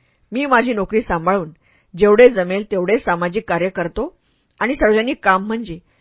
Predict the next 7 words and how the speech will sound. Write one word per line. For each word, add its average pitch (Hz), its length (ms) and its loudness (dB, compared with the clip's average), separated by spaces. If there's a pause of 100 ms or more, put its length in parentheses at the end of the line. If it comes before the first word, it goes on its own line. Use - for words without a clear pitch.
(380)
तुम्हास 254 440 2
फक्त - 240 -4
विचार 185 360 -2
देतो. 277 340 -10 (480)
विचार 196 340 2
कोणीही 208 420 -4
देईल, 254 280 -4